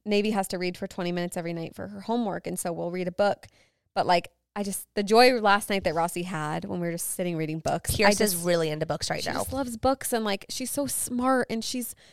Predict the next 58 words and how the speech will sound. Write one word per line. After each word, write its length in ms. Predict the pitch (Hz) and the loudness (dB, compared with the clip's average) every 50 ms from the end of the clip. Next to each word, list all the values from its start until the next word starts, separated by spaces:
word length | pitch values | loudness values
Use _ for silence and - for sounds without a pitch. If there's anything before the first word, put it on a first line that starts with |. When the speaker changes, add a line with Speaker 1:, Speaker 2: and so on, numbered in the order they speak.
| - _ - | -20 _ -6
Speaker 1:
pointing 260 | - 302 302 302 285 | -2 0 2 2 0
to 60 | 277 | -2
the 80 | 294 - | -4 -6
colors 480 | - - 320 311 285 269 240 226 226 | -4 0 2 2 4 4 2 2 0
and 100 | 240 240 | 0 0
the 120 | 240 247 - | -2 0 2
animals 500 | 294 302 294 285 262 240 220 208 208 208 | 2 4 4 4 4 4 2 0 0 -2
and 100 | 220 226 | -4 -4
making 260 | 233 254 - 285 269 | -4 -4 -6 -6 -8
sounds. 460 | - - - 302 302 285 269 254 226 220 | -6 -4 0 2 4 4 4 2 2 -2
And 100 | 214 214 | -2 -2
I'm 100 | 214 208 | -2 0
like, 180 | 208 202 196 - | 0 -2 -2 -4
"Oh 80 | - 240 | -6 -6
my 160 | 247 254 254 | -4 -4 -2
gosh, 280 | 240 226 226 226 220 - | 0 0 0 0 0 -2
this 100 | 233 - | -4 -4
is 60 | - | -4
so 220 | - - - 269 | -2 -2 -2 -2
good 240 | 254 240 160 160 247 | -2 0 -2 0 0
for 120 | - 247 247 | 0 0 2
her." 340 | 247 202 190 180 170 175 180 | 2 2 2 2 0 0 2
Like, 260 | 190 185 196 - - - - _ _ _ _ _ _ _ _ _ _ | 4 4 2 2 -2 -10 -20 _ _ _ _ _ _ _ _ _ _
and 180 | - 302 349 302 | 4 6 6 6
it's 100 | 311 - | 4 4
good 140 | - 285 - | 2 2 4
for 120 | 240 220 | 2 2
me 280 | 208 202 175 165 170 - _ - | 2 2 0 0 -2 -6 _ -10
to 100 | - 240 | -6 -2
be 120 | 214 240 220 | 4 6 6
unplugged. 560 | 214 214 202 - 196 175 175 190 220 240 269 285 269 - _ _ _ - | 6 6 4 4 4 6 6 4 2 0 -4 -8 -10 -12 _ _ _ 4
Like, 220 | 220 202 196 - - _ _ _ _ | 6 6 6 4 0 _ _ _ _
when 140 | - 220 220 | 4 6 8
I 120 | 214 214 | 8 8
was 100 | 233 247 | 8 6
in 80 | 262 240 | 6 2
Canada, 480 | - 208 185 175 180 185 202 214 226 - | 2 2 2 2 4 4 4 4 4 4
I 140 | - 202 196 | 4 4 6
read 180 | 190 190 185 | 6 4 4
three 600 | - - - - - - 202 180 170 165 165 170 | 2 -4 -8 -6 -4 -2 0 0 2 2 0 0
books 480 | 160 156 160 - - - - - - - _ _ | 0 0 -2 -4 -4 -6 -6 -4 -6 -8 _ _
Speaker 2:
Yeah. 220 | - 180 185 233 254 | -4 0 0 2 2
Speaker 1:
in 140 | 214 202 196 | 2 0 0
ten 240 | - - 190 190 190 | 0 0 0 0 2
days. 420 | 175 160 - - 180 - - - - | 0 0 0 -2 -4 -6 -6 -8 -4
Speaker 2:
Yeah. 240 | - 180 202 220 208 - - - - - - - | 0 2 4 4 2 0 -6 -20 -20 -12 2 6
Speaker 1:
Like, 260 | 220 226 214 - - _ _ _ | 6 6 6 4 -2 _ _ _
I 320 | 220 214 208 208 220 233 | 8 10 10 10 10 8
love 360 | 226 214 208 208 214 214 196 175 | 8 8 8 8 8 8 6 2
reading. 340 | 170 170 175 180 196 202 | -2 -2 0 0 2 4
Speaker 2:
I 80 | 202 202 | 4 4
love 240 | 190 175 160 151 175 | 6 6 6 6 6
Speaker 1:
I 160 | 208 208 220 | 6 4 4
need 140 | 226 226 220 | 4 2 0
to 80 | 214 | 0
Speaker 2:
reading. 100 | 202 - | 0 2
Speaker 1:
take 200 | - 202 - - - | 2 0 0 0 -4
time. 500 | - - 185 175 170 170 175 180 185 | -4 -2 0 0 0 0 0 -2 -2